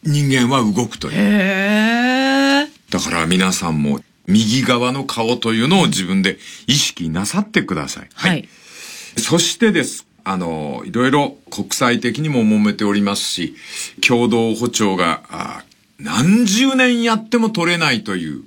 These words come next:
Speaker 1: 隣国二つと共に生きておりますですね。
Speaker 2: はい。
Speaker 1: まあ、半島の国には二つございますが、日本、韓国、朝鮮、中国。ここについて、顔つきに関する美の基準が違うな。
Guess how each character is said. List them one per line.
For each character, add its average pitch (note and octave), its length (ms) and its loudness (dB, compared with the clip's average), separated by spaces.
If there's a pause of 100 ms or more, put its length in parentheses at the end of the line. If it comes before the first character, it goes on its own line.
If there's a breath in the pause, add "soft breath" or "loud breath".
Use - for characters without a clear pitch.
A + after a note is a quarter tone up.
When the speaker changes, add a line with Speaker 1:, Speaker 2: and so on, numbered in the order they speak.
(1040 loud breath)
Speaker 1:
隣 D3 520 2
国 B2 120 -2
二 - 220 -2
つ - 140 -8
と A2+ 100 0
共 G#2 280 2
に G2+ 180 4
生 - 80 0
き - 40 -6
て G#2+ 100 0
お E2 120 0
り D2 80 -4
ま C2 140 -6
す - 100 -8
で - 80 -20
す - 160 -6
ね。 F3 200 2 (100)
Speaker 2:
は - 100 -18
い。 C3+ 80 -16
Speaker 1:
ま G#2 140 -2
あ、 - 20 -2
半 - 240 -2
島 B2+ 160 2
の B2 100 4
国 A#2 200 4
に A2 100 4
は - 80 -4
二 A#2 220 -2
つ G2+ 100 -8
ご G#2+ 80 2
ざ F#2+ 140 0
い F2 40 -2
ま F2 60 -6
す - 100 -6
が、 E2+ 80 0
日 C3+ 160 2
本、 E3 280 -2
韓 F#3 160 -2
国、 A2 140 -4
朝 E3 200 -2
鮮、 A#2+ 220 -2
中 - 180 0
国。 B2+ 100 0 (1000 loud breath)
こ - 120 -16
こ A3+ 160 4
に G#3+ 140 6
つ - 200 -4
い A2+ 80 -6
て、 - 240 -14 (560)
顔 D#4+ 340 2
つ - 220 -8
き F4 100 0
に E4+ 140 -2
関 C#4 260 0
す C4 220 0
る C3+ 200 2 (520)
美 A#3 160 4
の F4+ 160 2
基 - 180 0
準 A#2+ 240 0
が A#2+ 100 0
違 - 360 -4 (240)
う C#4+ 40 -4
な。 D#4 220 0